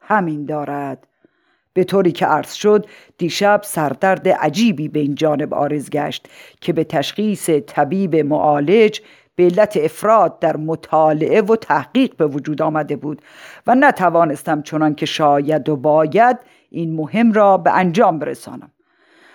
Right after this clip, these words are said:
اما چقدر خوشوقت و خوشحال شدم که جناب آقای شهردار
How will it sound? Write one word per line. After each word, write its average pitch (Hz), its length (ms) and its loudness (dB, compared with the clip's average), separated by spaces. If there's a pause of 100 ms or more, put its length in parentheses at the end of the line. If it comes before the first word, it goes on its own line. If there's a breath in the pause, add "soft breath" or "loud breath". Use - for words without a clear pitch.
(160 soft breath)
اما 196 300 4
چقدر 175 580 0
خوشوقت - 800 -6
و 170 360 0
خوشحال 165 600 0
شدم 151 380 -6
که - 140 -10
جناب 180 420 0
آقای 165 260 2
شهردار 165 880 0